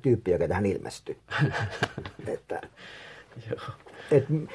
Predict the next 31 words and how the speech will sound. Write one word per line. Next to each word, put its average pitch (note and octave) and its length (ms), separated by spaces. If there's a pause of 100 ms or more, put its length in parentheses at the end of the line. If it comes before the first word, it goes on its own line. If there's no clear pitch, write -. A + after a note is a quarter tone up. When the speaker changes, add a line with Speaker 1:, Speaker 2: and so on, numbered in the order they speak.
(140)
Speaker 1:
mä D3+ 160
pikkusen D#3+ 440
niinku D3 140
sanoisin C3 400
tätä, B2+ 240
että B2+ 260 (420)
just D#3+ 200
nää C#3+ 160
tän C#3+ 260
hahmojen, A#2+ 880 (640)
äh, F#2 140 (600)
niinku A2+ 360
esittelyn C#3 720
ja B2 300
kuvaamisen B2+ 680
ja A#2 100
niiden A#2+ 260
ulkonäön A#2+ 500
vaihtelun G#2+ 500
takia, A2 320
niin A2 160 (360)
se - 160
oli E3 120
mulle C3 360
niinku C3+ 180
ehkä C#3 180
raskain D3+ 540
asia G#2 340
tässä. G2 360
Speaker 2:
Joo, G2+ 180
joo. G#2+ 260